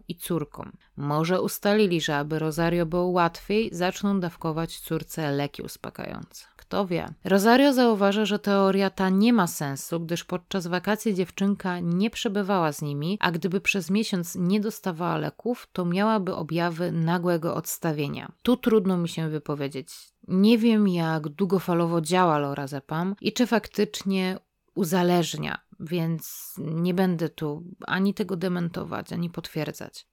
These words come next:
Tak czy siak, nawet jeżeli przyjmiemy, że faktycznie podawali dziewczynce ten lek, co wydaje się być udowodnione przez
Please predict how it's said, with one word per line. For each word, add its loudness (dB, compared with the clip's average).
Tak 2
czy -2
siak, -2
nawet 0
jeżeli 0
przyjmiemy, 0
że -4
faktycznie -8
podawali 2
dziewczynce -6
ten -4
lek, -2
co -14
wydaje -4
się -6
być -8
udowodnione 0
przez -8